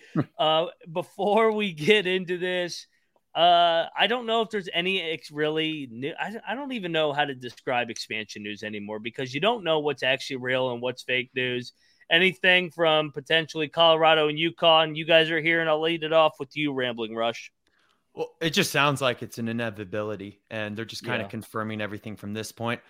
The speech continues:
Speaker 3: I guess technically in, in life, but especially in sports with these large contracts,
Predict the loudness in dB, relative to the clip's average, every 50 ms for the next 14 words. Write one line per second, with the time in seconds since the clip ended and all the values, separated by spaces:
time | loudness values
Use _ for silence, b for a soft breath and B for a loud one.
0 | b b b b b 0 0 0 0 -2 -2 0 0 0 0 0 -2 -6 -4 -4
1 | -4 -2 -2 0 -2 -2 -4 -6 -8 -6 -6 -4 -2 2 2 2 2 2 0 -4
2 | -4 -4 -4 -4 -4 _ _ -16 -16 -8 -6 -4 -4 -4 -4 -6 -6 -4 -4 -4
3 | -6 -8 -8 -8 _ -4 -2 -2 -4 -4 -8 -10 -10 -10 -10 -8 -10 -8 -6 -4
4 | -2 -2 -2 -4 -8 -6 -6 -4 -4 -4 -2 -2 -2 -2 -4 -8 -14